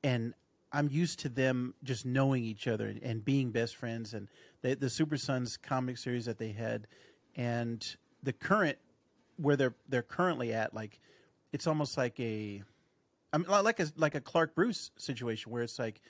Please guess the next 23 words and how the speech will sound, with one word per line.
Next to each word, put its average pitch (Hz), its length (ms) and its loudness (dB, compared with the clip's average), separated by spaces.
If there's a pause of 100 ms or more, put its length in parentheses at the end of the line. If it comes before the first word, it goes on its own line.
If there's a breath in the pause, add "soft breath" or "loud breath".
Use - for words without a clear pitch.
(260 loud breath)
they 120 140 0
have 156 240 4
each 165 120 -6
other's 147 280 0
back, 127 380 2
they, 117 260 -6
they 123 100 -6
feel 156 240 -2
like 143 160 0
they're 143 80 -2
best 127 300 -2
friends, 117 420 -4 (480 soft breath)
and, 123 520 -2 (280)
uh, 120 180 2
it's, 127 240 -4
it 135 160 0
was 131 140 -4
interesting 170 380 -2
to 131 60 -2
go 127 100 0
back 120 300 0
to 117 100 -14
this 135 360 -4